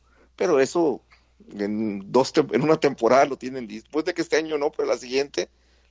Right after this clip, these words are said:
lo, lo, lo verjolean completamente a que quede con un peso y una velocidad de,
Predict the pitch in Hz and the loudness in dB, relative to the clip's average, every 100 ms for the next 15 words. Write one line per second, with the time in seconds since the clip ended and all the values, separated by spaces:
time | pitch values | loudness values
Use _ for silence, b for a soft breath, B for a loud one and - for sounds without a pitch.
0 | - 113 104 101 95 95 90 95 - 101 | -2 0 2 2 2 0 0 0 0 2
1 | 98 120 143 120 113 127 107 104 143 139 | 2 0 -2 0 2 2 0 0 -2 -2
2 | 123 110 117 - 117 110 107 101 127 120 | 2 2 2 2 -2 2 2 2 0 0
3 | 110 95 113 104 113 107 | 0 -2 2 2 2 -6